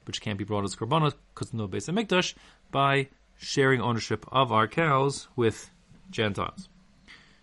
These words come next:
Fine. Now,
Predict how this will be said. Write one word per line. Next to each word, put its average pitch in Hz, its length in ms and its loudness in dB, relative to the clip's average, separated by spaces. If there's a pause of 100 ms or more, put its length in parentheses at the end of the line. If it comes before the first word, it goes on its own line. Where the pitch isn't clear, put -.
(540)
Fine. 113 260 4 (1500)
Now, 104 240 0